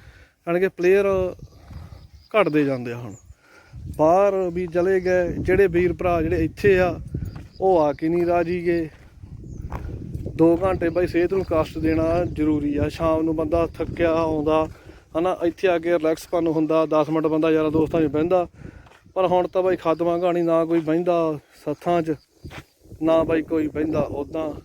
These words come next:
ਜੇ ਬਹਿੰਦੇ ਆ ਤਾਂ ਫੋਨ ਹੱਥ 'ਚ ਬਹਿ ਲੈ ਕੇ ਬਹਿ ਜਾਂਦੇ ਨੇ, ਗੇਮ ਖੇਡਣ ਲੱਗ ਜਾਂਦੇ ਨੇ, ਜਾਂ ਰੀਲਾਂ ਦੇਖਣ ਲੱਗ ਜਾਂਦੇ ਨੇ, ਜਾਂ ਬਸ ਕੋਈ ਉੱਦਾਂ ਫੋਨ 'ਤੇ ਲੱਗ ਜਾਂਦਾ ਜੀ ਯਾਰ। ਤੇ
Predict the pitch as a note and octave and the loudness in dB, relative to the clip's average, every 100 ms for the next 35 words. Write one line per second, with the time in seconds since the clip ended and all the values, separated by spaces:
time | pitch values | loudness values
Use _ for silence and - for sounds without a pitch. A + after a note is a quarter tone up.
0 | - D3+ D#3+ D#3 E3+ F3+ F#3+ E3+ D#3+ D#3 | -20 -8 -6 -4 -2 2 2 2 -2 -8
1 | - D#3 D#3+ F3 D#3+ D3+ D#3+ E3 D#3+ D#3+ | -2 0 2 0 -2 -2 0 2 0 0
2 | D#3 F3 F3+ E3+ E3 C#3+ D3 D#3 D#3+ F3+ | 0 0 0 0 -2 0 0 2 0 2
3 | F#3+ F3 F3 F3 F3 _ - - - F3+ | 2 2 0 0 -4 _ -20 -20 -2 2
4 | E3 C#3 D#3+ F#3 F3 E3 F3 E3+ F3 F3 | 2 2 2 2 0 0 -2 0 0 0
5 | E3+ D#3+ E3 E3 E3+ E3 D#3+ E3 C#3 _ | 0 0 0 2 2 0 2 2 2 _
6 | _ _ _ _ - D#3+ D3+ C#3+ D3+ D3+ | _ _ _ _ -4 0 2 2 2 2
7 | D3+ D3+ D3 D3 D3+ D3+ D3+ D#3 D#3 _ | 2 0 0 2 2 2 0 -4 -10 _
8 | _ - - - _ _ _ _ _ _ | _ -20 -20 -20 _ _ _ _ _ _
9 | _ _ D#3+ D#3 C#3+ | _ _ 0 0 0